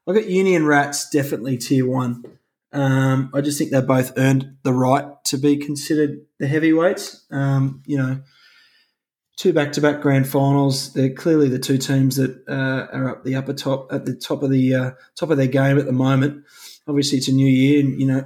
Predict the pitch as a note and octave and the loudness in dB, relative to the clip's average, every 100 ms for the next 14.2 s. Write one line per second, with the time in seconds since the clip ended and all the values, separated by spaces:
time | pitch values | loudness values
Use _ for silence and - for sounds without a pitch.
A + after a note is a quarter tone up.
0 | - C#3 - C#3 C3 B2+ B2+ B2+ C#3 A#2+ | -6 -8 -4 -2 0 0 0 2 0 0
1 | - C3+ C#3+ - C#3+ C3+ - B2 B2 B2 | -6 -4 -4 -4 -6 -4 -2 0 0 0
2 | B2 B2 B2 B2 - - - - - _ | -2 -2 -6 -8 -20 -20 -20 -20 -20 _
3 | _ _ _ _ - D3 E3+ D3+ C#3 E3 | _ _ _ _ -12 -2 0 0 0 0
4 | E3+ - E3 D#3+ D3+ E3 D3 F3 D#3 D3 | 0 0 2 2 0 0 0 0 0 2
5 | C#3+ D3+ D3 C#3+ C#3+ C#3+ C#3+ C#3+ C#3+ D3 | 2 2 0 0 0 0 2 0 2 2
6 | C#3+ C#3 C#3 - D3+ C#3+ D3 D#3 D#3+ - | 0 -2 -4 -4 -2 0 2 2 0 -4
7 | D#3 D#3+ D#3+ D#3+ D#3 - - E3+ E3+ B3 | -4 -2 -2 -4 -10 -20 -10 -8 0 -2
8 | - E3 D#3+ D#3+ - - - - _ _ | 0 2 2 2 -6 -6 -10 -18 _ _
9 | _ _ D#3+ E3 C#3+ C3+ D3+ D#3 D#3+ E3 | _ _ -4 -2 -2 -2 0 2 0 -4
10 | - E3+ D#3 - D#3 D3 C#3 B2+ - _ | -4 -2 -2 -2 0 2 0 -2 -10 _
11 | _ _ - _ _ _ - D3 C#3+ C3+ | _ _ -20 _ _ _ -2 0 0 0
12 | D3 C#3+ C3+ - C#3 C#3 C#3+ - C3 C3 | 0 0 -2 -2 0 2 0 0 0 2
13 | D3 E3+ - _ - C#3 C#3 C#3 C3+ C3+ | 2 0 -2 _ -8 -4 0 2 2 2
14 | C3 C3+ | 0 -4